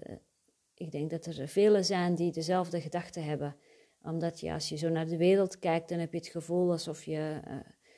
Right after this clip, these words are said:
aan het dweilen moet en de, de kraan is, eh, is open. Maar het is belangrijk om dat dus te zien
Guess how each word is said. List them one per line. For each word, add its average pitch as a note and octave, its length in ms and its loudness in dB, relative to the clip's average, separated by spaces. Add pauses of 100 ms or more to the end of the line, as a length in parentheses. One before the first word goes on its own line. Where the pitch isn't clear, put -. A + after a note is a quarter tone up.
(580)
aan F3+ 160 0
het E3 100 0
dweilen F3+ 420 6
moet E3 360 2
en D#3+ 300 0
de, D3+ 220 2
de D#3+ 120 -4
kraan F#3 380 0
is, D3+ 280 0
eh, D3 320 0 (200)
is - 240 -6
open. D3 480 -4 (2000)
Maar F3+ 120 0
het F#3+ 100 -2
is F3+ 140 -2
belangrijk E3+ 600 0
om D#3 180 -2
dat D#3 180 -2
dus - 220 -10
te D#3 100 -6
zien A#3 400 6